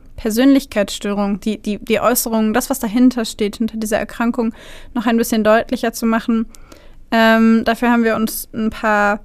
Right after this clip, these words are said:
Glaubenssätze rausgesucht, die bei Betroffenen bestehen könnten. Zum Beispiel, also Glaubenssätze sind Dinge, von denen, äh, Menschen in ihrem tiefsten Innern überzeugt sind. Das sind, jeder von uns hat Glaubenssätze. Im besten Fall ist es sowas wie,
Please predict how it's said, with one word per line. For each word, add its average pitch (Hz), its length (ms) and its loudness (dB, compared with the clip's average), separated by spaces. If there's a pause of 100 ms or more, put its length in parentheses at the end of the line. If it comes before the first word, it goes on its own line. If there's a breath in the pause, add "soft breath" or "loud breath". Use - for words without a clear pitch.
(100)
Glaubenssätze 240 880 2
rausgesucht, 247 1040 -4
die 226 160 0
bei 214 180 2
Betroffenen 208 520 -4
bestehen 233 420 -2
könnten. 254 460 0 (1120)
Zum 226 220 -2
Beispiel, 226 560 2
also 208 160 -4
Glaubenssätze 220 640 0
sind 208 240 -4
Dinge, 220 240 2
von 208 220 -2
denen, 202 340 -4 (500 loud breath)
äh, 208 180 2
Menschen 220 440 2
in 214 120 -2
ihrem 208 220 -2
tiefsten - 360 -2
Innern 214 260 0
überzeugt 196 540 -2
sind. 208 380 -6
Das 208 120 -4
sind, 208 340 -4
jeder 226 280 2
von 254 140 -4
uns 254 180 -2
hat 262 160 -4
Glaubenssätze. 262 880 0
Im 220 140 2
besten 214 300 0
Fall 214 220 2
ist 226 160 -2
es 214 120 -6
sowas 214 340 -4
wie, 208 240 0